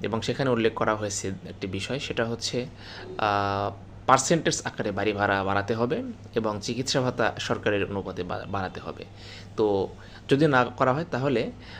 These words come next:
আহ, বড় ধরনের কর্মসূচি আবারও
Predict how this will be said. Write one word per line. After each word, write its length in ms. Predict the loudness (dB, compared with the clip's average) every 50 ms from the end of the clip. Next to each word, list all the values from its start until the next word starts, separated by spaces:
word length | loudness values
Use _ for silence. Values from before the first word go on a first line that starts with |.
| -16 -10 -2 2
আহ, 580 | 4 4 4 4 4 2 2 -2 -4 -8 -2 4
বড় 260 | 6 6 8 8 6 4
ধরনের 340 | 4 4 4 4 4 2
কর্মসূচি 600 | 0 0 -2 -2 -2 -4 -6 -6 -6 -4 -4 -4 -2 -2
আবারও 340 | -2 0 2 2 2 0